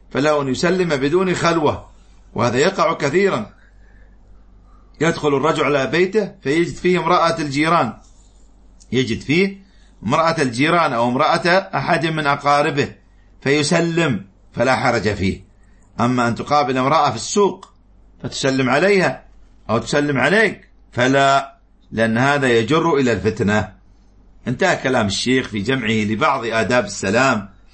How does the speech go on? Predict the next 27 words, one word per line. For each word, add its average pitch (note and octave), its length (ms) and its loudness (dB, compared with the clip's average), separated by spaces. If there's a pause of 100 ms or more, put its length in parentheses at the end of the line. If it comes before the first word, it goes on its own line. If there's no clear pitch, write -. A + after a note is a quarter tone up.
(360)
في B2 200 0
فتاوى B2+ 600 2
نور D3 240 2
على A#2+ 220 0
الدرب B2 400 0 (640)
رقم B2 260 0
أربعة B2 340 2
وعشرين. B2 600 0
نسأل A2+ 200 -6
الله A2+ 180 0
عز G2 220 -2
وجل C3+ 120 0
أن E3 180 -4
يرحم D3 360 0
الشيخ، D3 560 -2 (640)
فقد B2+ 260 -4
أفاد C#3 340 2
الأمة، D3+ 600 -2 (1400)
ونسأل C#3 320 -2
الله B2 240 0
عز G#2 280 -2
وجل A#2+ 160 0
أن E3+ 80 -2
يفقهنا D#3 540 0
وإياكم A2+ 480 0
في G2 160 0
ديننا، B2+ 640 0